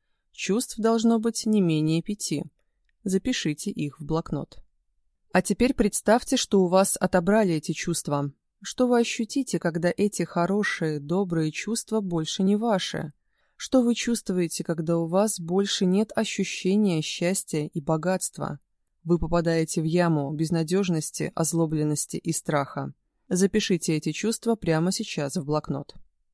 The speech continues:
Эти чувства и есть блоки, которые мешают вам быть богатыми.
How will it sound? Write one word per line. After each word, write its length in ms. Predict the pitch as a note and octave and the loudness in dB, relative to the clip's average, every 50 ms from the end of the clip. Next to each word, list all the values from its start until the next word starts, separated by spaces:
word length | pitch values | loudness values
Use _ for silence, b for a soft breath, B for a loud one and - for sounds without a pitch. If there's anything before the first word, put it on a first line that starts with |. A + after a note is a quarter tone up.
| _ _ | _ _
Эти 260 | G#3 A3+ A3 - G#3+ | 2 2 2 2 0
чувства 540 | - - - C4 C#4 - - - F#3 F#3 F3 | 0 0 0 0 0 0 -2 0 2 2 2
и 160 | - - F#3 | 2 0 -2
есть 420 | F3+ F#3+ G#3 G3 F3 - - - | 0 2 2 2 2 0 -4 -4
блоки, 460 | D3+ D3+ E3+ F#3 A#3 C#4 C#4 - - F3 | -4 0 2 4 4 2 2 2 0 0
которые 520 | - - D#3+ - - G#3+ A3 A#3+ A#3 G#3 | 0 0 -2 0 0 0 2 4 4 4
мешают 580 | F#3 F3 F3 - - - G3 F#3 E3+ D#3+ - - | 4 4 2 2 2 2 2 2 2 2 0 0
вам 320 | D3+ E3 F3+ A3 A#3+ A#3 | 0 2 4 4 4 2
быть 260 | F3 D#3 D#3+ E3 D#3+ F3 | 2 2 0 0 0 2
богатыми. 800 | D#3+ F3+ F#3 F3+ G3 G3+ F#3 - - D3 C#3 C3+ C3 C3 C3+ | 2 2 2 4 2 2 2 2 0 -2 -2 -2 -4 -8 -10